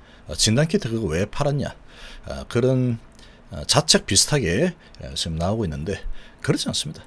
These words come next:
어, 매출이 일어나고 기업이 이익을 남겼으면 돈이 많이 남겠죠. 근데 돈을 갖다가, 어, 도대체 뭐 어떻게 영업을 했는지, 어, 참으로 이상하죠.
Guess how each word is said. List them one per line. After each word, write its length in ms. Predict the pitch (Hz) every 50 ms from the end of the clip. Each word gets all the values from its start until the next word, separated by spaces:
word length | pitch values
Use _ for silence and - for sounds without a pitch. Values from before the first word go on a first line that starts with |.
| - - - - - - - - - -
어, 200 | 123 117 113 110
매출이 560 | 107 98 104 107 117 117 - - 220 220 214
일어나고 1160 | 220 202 196 180 175 170 156 160 156 147 143 139 139 135 127 123 113 110 104 101 92 90 - -
기업이 520 | - - 190 202 151 104 95 120 151 147 - - - - -
이익을 800 | - 98 110 127 143 147 156 151 151 143 139 123 107 98 85 - - - - - -
남겼으면 640 | 92 117 170 190 165 123 - - 90 95 90 - - - - - - - - - - - -
돈이 260 | - - 120 160 240 285
많이 240 | 233 92 104 160 226
남겠죠. 520 | - - - - 117 - - 82 71 - -
근데 140 | - 196 220 -
돈을 520 | - - - 98 110 127 156 196 254 269 277
갖다가, 600 | - 277 - - - 104 101 127 117 85 - - - - - - - - - - - - - - - - -
어, 320 | - - - - - - -
도대체 380 | - 98 98 185 190 - - 117
뭐 240 | 92 87 85 71 76
어떻게 880 | 80 - - - - 226 240 240 214 175 151 131 110 98 90 - - - - - - - - - - - - 98
영업을 360 | 104 131 147 127 120 104 92
했는지, 500 | 143 170 139 92 80 - - 78 - 180 - - - - - - - - - -
어, 80 | - -
참으로 360 | - - - - 180 220 -
이상하죠. 280 | - - - - - -